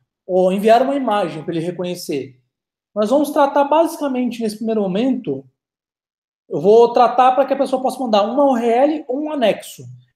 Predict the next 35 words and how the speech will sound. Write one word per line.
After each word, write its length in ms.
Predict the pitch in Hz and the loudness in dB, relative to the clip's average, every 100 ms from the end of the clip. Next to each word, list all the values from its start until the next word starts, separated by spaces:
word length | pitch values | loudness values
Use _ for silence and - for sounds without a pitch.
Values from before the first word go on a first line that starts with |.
| 170 | -6
Ela 160 | 156 | 0
pode 180 | 196 208 | 2 2
mandar 220 | 208 190 | 0 2
uma 160 | 185 202 | 2 0
foto 580 | - 202 226 - 285 - | 2 4 4 0 -8 2
ou 360 | 226 285 302 - | 4 4 0 -8
mandar 240 | 254 233 | -6 0
um 180 | 254 269 | 0 0
link 340 | 247 285 285 202 | -4 -4 -6 -8
de 80 | |
uma 140 | 185 175 | -6 -6
foto. 420 | - 143 - _ _ _ _ _ _ _ _ _ _ _ | -4 -6 -6 _ _ _ _ _ _ _ _ _ _ _
Então, 540 | 190 208 208 214 240 | -6 2 4 4 2
eu 100 | 214 | 2
vou 280 | 233 269 - | 2 0 -2
pedir 240 | 285 269 | -2 2
a 40 | 277 | 0
essa 140 | 277 | 0
pessoa 300 | 277 - 247 | -4 -4 -4
pra 80 | 247 | -2
mandar 300 | 220 196 175 | -4 0 0
isso. 380 | 220 262 - 151 135 - _ _ _ _ _ _ _ _ _ | 0 -6 -10 -16 -18 -20 _ _ _ _ _ _ _ _ _
Deixa 40 | |
eu 40 | - | -4
só 100 | 196 | -4
ajustar 260 | 175 170 | -4 -8
mais 100 | 165 | -8
um 80 | 156 | -6
parâmetro 340 | 160 156 151 - | -4 -6 -8 -16
aqui, 100 | - | -10
que 80 | |
vai 100 | 165 | -10
ser 80 | 165 | -8
o 60 | 233 | -2
next. 420 | 226 254 - - | -2 -2 -12 -14